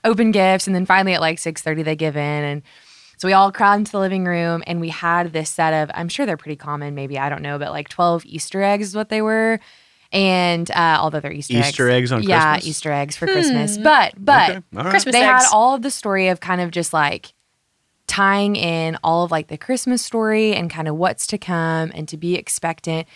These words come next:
Speaker 1: And we always did that and then read the,
Speaker 2: Hmm.
Speaker 1: the Christmas story in Luke or what, one of the Gospels before we opened any present. So it was like, let's set our eyes on what's actually important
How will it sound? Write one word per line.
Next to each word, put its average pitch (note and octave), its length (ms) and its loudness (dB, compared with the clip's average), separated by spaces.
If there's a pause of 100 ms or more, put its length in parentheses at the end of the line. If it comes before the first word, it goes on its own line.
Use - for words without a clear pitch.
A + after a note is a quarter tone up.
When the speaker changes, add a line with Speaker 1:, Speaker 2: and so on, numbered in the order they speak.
(260)
Speaker 1:
And G#3 100 0
we G#3 100 4
always B3 340 4
did A3+ 120 0
that F3+ 160 4
and F3+ 100 -2
then E3+ 120 -4
read E3+ 280 0
the, E3 240 2
Speaker 2:
Hmm. - 40 -20
Speaker 1:
the E3 120 -4
Christmas F3+ 520 -4
story G3 540 0
in E3 320 -4
Luke D#3 240 -2
or D#3+ 80 0
what, D#3 180 -2
one E3 140 0
of D#3 40 -6
the D#3+ 100 -2
Gospels D#3 480 -2
before E3 380 -4
we D#3+ 140 -4
opened D#3 380 -6
any D3 220 -6
present. - 460 -10
So F3+ 80 -2
it - 60 -4
was - 140 -4
like, - 200 -6
let's - 180 -10
set G3+ 260 0
our B3+ 120 2
eyes E3 400 0
on D3+ 500 -4 (340)
what's F3+ 400 0
actually E3 420 -2
important E3 760 -2